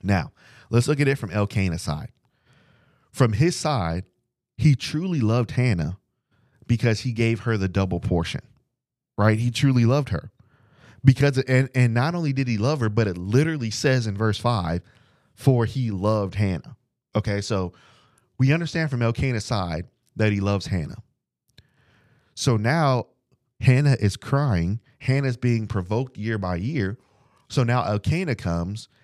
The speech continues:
and he asks these questions, but then at the end he says, "Am I not better to you than ten sons?" So from Hannah's side,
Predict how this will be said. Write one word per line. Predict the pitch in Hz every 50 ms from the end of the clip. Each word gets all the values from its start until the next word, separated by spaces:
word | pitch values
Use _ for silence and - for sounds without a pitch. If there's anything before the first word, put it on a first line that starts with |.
| _ _ _
and | 117 120 113
he | 107 110
asks | 110 127 147 151 -
these | 147 131 120 -
questions, | - - 175 175 175 - - - 87 85 87 95 - - _ - - _ _ _
but | - 113
then | 117 135 139 127
at | 123 117
the | - 104 98 113
end | 151 170 156 135 117
he | 107 98 101
says, | - - 98 95 92 92 90 82 - - - _ _ _ _ _ _ _ _ _ _ _ _ _ _ _ _ _ _ _ _
"Am | 117 117 110 104 101 95 _
I | - 104 120 135 127 95 85 82 73 64 - _ _ _ _ _ _ _ _ _ _ _ _ _ _ _ _
not | 110 110 104 101 - _ -
better | 104 113 107 104 98 95
to | 92 - - 95
you | 95 95 98 92
than | 90 90 90 85
ten | - 95 87 85
sons?" | 80 - - 76 69 - - - - - _ _ _ _ _ _ _ _ _ _ _ _ _ _ _ _ _ _ _ _ _ _ _ _ _ _ _ _ _ _
So | - - - 113 101
from | 98 - 82
Hannah's | 80 92 - - 196 208 220 170 107 92
side, | - - - - 73 69 -